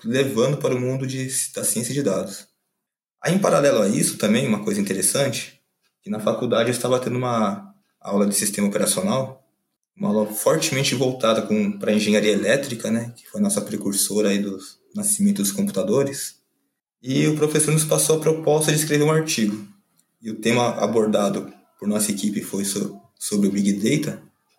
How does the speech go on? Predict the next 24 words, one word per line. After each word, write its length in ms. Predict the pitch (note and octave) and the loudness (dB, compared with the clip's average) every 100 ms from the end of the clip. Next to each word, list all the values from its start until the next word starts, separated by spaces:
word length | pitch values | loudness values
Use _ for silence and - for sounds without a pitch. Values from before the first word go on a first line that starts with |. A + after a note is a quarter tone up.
| _ _ _ _ | _ _ _ _
E 60 | A#2 | -6
mais 200 | B2+ D3 | -2 0
uma 160 | F3 D#3+ | 0 0
vez, 240 | B2 A2+ | 2 2
né, 80 | A2 | 2
um 180 | A#2 - | 2 -2
tema 260 | B2 D3 | -2 0
ligando 260 | C#3+ C#3 C#3 | 2 2 2
ao 120 | A#2+ | 2
outro, 320 | G2+ G2+ G#2 | 0 -2 0
né? 140 | G#2 A2 - - | 0 0 -6 -12
<laughs> 340 | A2 - - _ _ _ _ _ _ | -12 -14 -18 _ _ _ _ _ _
E 40 | - | -12
através 320 | A2+ A2 A2 | -2 0 2
dessa 180 | A2+ - | 2 0
exploração 760 | - A#2 A#2 A2+ - A2 A2+ | -2 0 0 2 0 2 2
da, 300 | A2 G#2+ G2+ G2+ G2+ | 2 2 0 -4 -6
do 180 | G2 | -4
assunto, 640 | G2+ - - C#3 D#3 - - _ _ _ _ | -2 -2 0 0 0 -2 -8 _ _ _ _
é, 320 | G#2+ G#2 G2+ - | -6 -2 -2 -2
eu 160 | B2+ B2 | 0 0
vim 220 | A2+ C#3 | 0 -2
a 40 | D3+ | -2
conhecer 520 | D3+ C#3+ C#3 - | 0 0 2 2